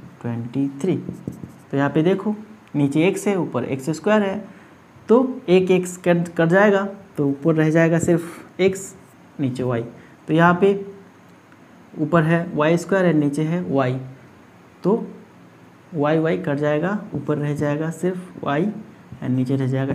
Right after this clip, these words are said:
x is equal to ट्वेंटी थ्री। तो हमारा answer prove हो चुका है,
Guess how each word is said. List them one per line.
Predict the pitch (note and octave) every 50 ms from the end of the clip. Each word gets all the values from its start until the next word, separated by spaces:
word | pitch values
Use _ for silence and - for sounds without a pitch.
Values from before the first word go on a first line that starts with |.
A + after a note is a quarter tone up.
| C3+ -
x | C3+ B2 - -
is | B2 -
equal | B2 C3 B2 B2
to | E3 E3 - - -
ट्वेंटी | - C3 A#2+ A#2+ B2 A#2
थ्री। | A#2 - C3 A#2+ A#2+ - - - - - - - - - - - - - - -
तो | - E3 F3+ F3+ - - - - -
हमारा | C3+ C3 B2+ B2+ C3+ E3 F3+ F3+ - C#3
answer | C3 C3 C3 C3 - E3+ G3+ G#3 - - - - - - - - - - - - - - - -
prove | - - D#3 E3 D#3 C#3
हो | C3+ C3
चुका | B2 B2+ B2+ A#2+ A#2+ A#2
है, | A#2+ B2+ B2+